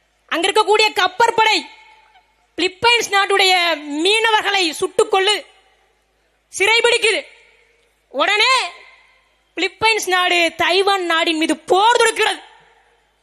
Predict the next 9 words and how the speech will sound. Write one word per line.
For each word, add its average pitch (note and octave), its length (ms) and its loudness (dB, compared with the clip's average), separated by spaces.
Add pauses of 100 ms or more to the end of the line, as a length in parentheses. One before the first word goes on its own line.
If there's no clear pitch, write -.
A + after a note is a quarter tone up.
(480)
இந்தியாவை G4 840 0
விட, F#4+ 320 0 (580)
இந்தியாவில் G4 640 0
இருக்கிற F#4 360 -4
இந்த F#4 260 -2
ராமநாதபுரம் G4+ 920 2
அளவிற்கு G4+ 440 0
கூட A#4+ 200 2
இல்லாத A4+ 720 0